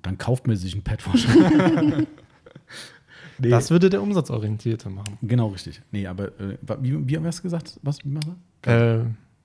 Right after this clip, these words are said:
Speaker 1: Gallenseife.
Speaker 2: keinen Padwasher hast, dann mit der Hand.
Speaker 1: Mhm.
Speaker 2: Ähm, am besten dazu Gallenseife nehmen und eine Bürste.
Speaker 1: Ja.
Speaker 2: Und mit schön viel laufendem warmem Wasser.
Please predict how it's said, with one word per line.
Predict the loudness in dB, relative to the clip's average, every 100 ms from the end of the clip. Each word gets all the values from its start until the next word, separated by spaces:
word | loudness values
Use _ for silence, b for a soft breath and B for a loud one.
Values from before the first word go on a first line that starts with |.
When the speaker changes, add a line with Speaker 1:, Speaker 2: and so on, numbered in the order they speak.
| _ 0
Speaker 1:
Gallenseife. | 2 2 2
Speaker 2:
keinen | 2 2
Padwasher | 0 -2 0
hast, | -2 0
dann | -2
mit | 0
der | -2
Hand. | 0 -2 -2 -8 -12
Speaker 1:
Mhm. | -4
Speaker 2:
Ähm, | -2 -2
am | -4 -2
besten | -4 -2 -4
dazu | -4 -6 -2
Gallenseife | 0 0 0 0 0
nehmen | 0 0
und | 0 -2 0
eine | -2
Bürste. | 0 -4 -8 -14 -16 _ _ _ -10
Speaker 1:
Ja. | -4
Speaker 2:
Und | -4 -2
mit | -6 0
schön | 0 2
viel | 0 0 2 -2 -4
laufendem | -6 -2 0 0 -2
warmem | -6 -6
Wasser. | -8 -10 -16